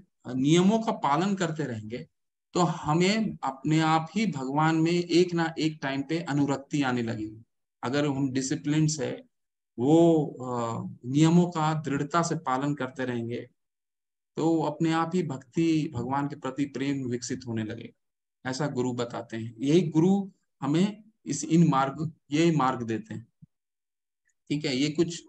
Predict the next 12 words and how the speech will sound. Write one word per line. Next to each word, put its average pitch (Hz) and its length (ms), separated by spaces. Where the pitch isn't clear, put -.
शुरुआत, 170 680
शुरुआत 165 540
के 165 80
और 156 160
वेदों 147 280
का 151 120
अध्ययन 135 340
करना, 135 420
शास्त्रों 135 440
का 127 100
अध्ययन 117 340
करना, - 260